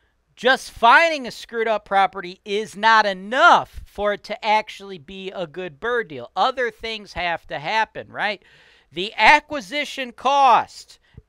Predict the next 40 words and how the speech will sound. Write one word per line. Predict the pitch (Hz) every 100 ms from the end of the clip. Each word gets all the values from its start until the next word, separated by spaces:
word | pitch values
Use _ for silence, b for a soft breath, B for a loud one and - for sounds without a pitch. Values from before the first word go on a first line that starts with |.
| -
and | 240 254
the | 247 247
renovation | 254 247 220 254 247 - 220
cost | - 208 196 196 - -
need | - 180 202
to | 190
be | 170 202
below | 165 202 196 208 262 320 247 175 151 147 b b b _
the | 131 196 -
A | 214 214
R | 202 180
V, | 151 151
the | 113 127 -
after | 165 170 - 185
repair | 165 160 - 165 147
value. | 127 143 127 110 98 110
But | 202 254 -
again, | 196 160 208 139 87 _ _ _
you | 135
have | 185 180 117
done | 170 214 285 302 285 - _ _ _ _
the | 208
first | 240 - 233 165 -
step, | - 113
which | 139 -
is | -
finding | - 214 214 208
a |
highly | 165 175 175 170
distressed | 156 - 160 147 -
property. | 180 151 - 92 90
And | 117
by | 214 226
the | 175
way, | 165 104
folks, | _ 269 214 - -
if | 151 -
you're |
trying | - - 240 277
to | 269